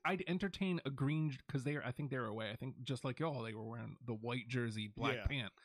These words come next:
Speaker 2: Yeah.
Speaker 1: And it's like, don't do that. <laughs> Like, the only team that can get away with that, I prefer a purple pant, but the Ravens. The Ravens can
Speaker 2: Yeah.
Speaker 1: wear the white jersey, black pant, 'cause black is one of the
Speaker 2: Uh,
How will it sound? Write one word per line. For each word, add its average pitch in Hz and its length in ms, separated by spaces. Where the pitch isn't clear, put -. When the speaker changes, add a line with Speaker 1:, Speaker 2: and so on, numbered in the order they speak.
Speaker 2:
Yeah. 110 200
Speaker 1:
And 160 140
it's 165 160
like, 165 240
don't 185 400
do 185 320
that. 127 340
<laughs> 151 60
Like, 165 220
the 214 80
only 294 200
team 285 200
that 233 140
can 190 100
get 180 120
away 165 180
with 151 140
that, 117 180
I 131 100
prefer 131 360
a - 40
purple 113 300
pant, 98 260
but 127 200
the 143 60
Ravens. 139 440
The 113 80
Ravens 135 280
can 120 100
Speaker 2:
Yeah. 143 40
Speaker 1:
wear 139 100
the 120 60
white 117 200
jersey, 107 220
black 90 280
pant, 90 180
'cause 127 160
black 113 420
is 107 140
one 107 240
of 101 100
the 110 80
Speaker 2:
Uh, - 60